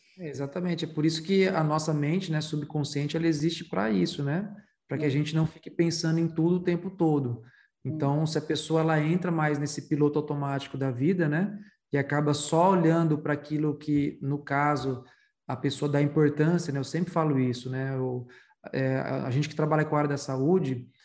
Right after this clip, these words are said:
Speaker 1: é, a gente sempre tem que se cuidar.
Speaker 2: Uhum.
Speaker 1: Então, fala assim, todo mundo fala assim, "Nossa, mas você toma tudo isso de suplemento, você faz sempre dieta, eu vejo no seu Instagram, você faz cetogênica, você faz low carb, você faz isso, você faz aquilo." Eu adoro.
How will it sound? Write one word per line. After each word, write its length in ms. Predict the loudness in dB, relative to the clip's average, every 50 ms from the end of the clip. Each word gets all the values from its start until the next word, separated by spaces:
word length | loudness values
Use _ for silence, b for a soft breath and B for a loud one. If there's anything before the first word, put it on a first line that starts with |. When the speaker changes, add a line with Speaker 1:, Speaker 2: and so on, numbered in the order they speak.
| b b b b _ -4
Speaker 1:
é, 760 | -2 -2 0 0 0 0 0 0 -2 -2 -4 -4 -4 -6 -8 -10 -12 -16 -20 _ _ _ _ _ -8
a 40 | -4
gente 180 | -2 -2 0
sempre 260 | 2 2 2 2 4
tem 100 | 2 2
que 80 | 2 0
se 140 | -2 -6 -4
cuidar. 600 | 0 2 2 2 2 2 0 -2 -4 -6 -12 -20 _ _ _ _ _ _ _ _
Speaker 2:
Uhum. 480 | -18 -16 -12 -10 -8 -8 -6 -6 -8 -8
Speaker 1:
Então, 240 | -4 0 0 0 0
fala 200 | -2 -4 -4 -4
assim, 140 | -4 -6 -6
todo 100 | 0 2
mundo 100 | 4 4
fala 140 | 4 2 2
assim, 80 | 2 0
"Nossa, 180 | 0 2 2
mas 100 | 2 0 0
você 60 | 0
toma 220 | 0 2 2 2 2
tudo 160 | 0 0 -2
isso 140 | -2 -2 -4
de 80 | -6 -6
suplemento, 920 | -6 -6 -4 -2 0 0 0 0 0 0 2 2 2 0 -2 -2 -4 -6 B B B B B B B
você 120 | B -6 -2
faz 260 | 2 4 4 4 4
sempre 760 | 4 6 6 6 6 6 4 4 6 6 4 2 0 -6 -14 -14 _
dieta, 760 | -6 0 2 4 6 6 6 6 4 4 4 4 2 2 2
eu 60 | 2
vejo 200 | 4 4 4 4
no 60 | 2 0
seu 120 | 0 -2
Instagram, 380 | -4 -4 -4 -4 -2 -2 -2 -2
você 100 | -4 -4
faz 220 | -2 -2 -2 -2
cetogênica, 640 | -2 -4 -2 -2 -2 0 0 0 0 0 -2 -4 -6
você 120 | -8 -8 -8
faz 200 | -4 -4 -2 0
low 200 | 2 2 2 2 2
carb, 320 | 2 2 2 4 2 2
você 120 | 0 -2 -2
faz 300 | 0 2 2 4 4 4
isso, 100 | 2 0
você 100 | -2 -2
faz 180 | -2 -2 -2
aquilo." 320 | -2 -2 0 0 0 0 0 -6 _ _ _ _ _ 2
Eu 100 | 4 6
adoro. 540 | 6 6 6 6 6 6 6 4 0 -2